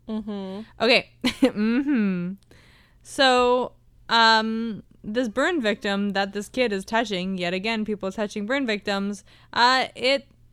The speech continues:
Speaker 2: uh, is no longer a corpse. It's actually a person, uh, 'cause
Speaker 1: Yeah.
Speaker 2: it clutches the kid's hand
Speaker 1: It's really
Speaker 2: real
Speaker 1: creepy.
Speaker 2: good. Um, and it's, all I have, uh, the next thing I have are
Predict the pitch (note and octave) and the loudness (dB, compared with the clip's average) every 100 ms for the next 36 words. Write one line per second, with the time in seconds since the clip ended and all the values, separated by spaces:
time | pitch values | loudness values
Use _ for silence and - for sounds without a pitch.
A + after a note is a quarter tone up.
0 | A#3+ C4 C4 C4 C4 B3 - A3+ C4+ D4 | -4 -2 0 0 0 -4 -8 -8 -4 -2
1 | D4+ D4 D#4 D#4 D#4 - G#4 - - G3 | 0 0 0 0 0 -2 -4 -4 -6 -10
2 | - - A3+ A3 B3+ C4 D#4+ C#4 F#3 F3 | -10 -6 -6 -4 -8 -4 -4 -4 -6 -4
3 | A#3+ A#3+ G3+ D#3 G3+ - - - A#3 - | 0 0 0 0 -4 -6 -10 -4 -4 -2
4 | A#3+ G#3 G3+ G#3 G3+ - G#3+ G3 - B3 | -6 -4 -6 -6 -8 -4 -4 -4 -6 -4
5 | G#3 E3 E3 F3 - A3 G#3 G3 G#3+ G#3 | -4 -6 -8 -12 -10 -8 -8 -4 0 2
6 | A3 A#3+ F3 F3 G#3+ - - - - G#3+ | 2 2 0 -4 -8 -16 -20 -10 0 2
7 | G#3+ G#3+ G#3+ G#3 A3+ A#3 _ _ _ _ | 4 4 2 0 -4 -8 _ _ _ _
8 | _ G#3+ A3+ A#3 A3 - _ - A#3 A#3 | _ -2 0 -2 -4 -10 _ -4 0 0
9 | - - - - - - - - - - | -2 -10 -16 -14 -16 -16 -16 -12 -10 -8
10 | - - - - - - A3+ D4 G4+ G4+ | -10 -10 -12 -12 -16 -4 2 4 2 2
11 | D#4+ C#4 A3 G#3+ A3 A#3+ C#4 G#4 - C4+ | 2 2 0 -2 -2 -2 -2 -4 -8 -6
12 | B3 A#3+ A#3 G3+ F#3+ F#3+ | -4 -4 -2 -2 -2 -4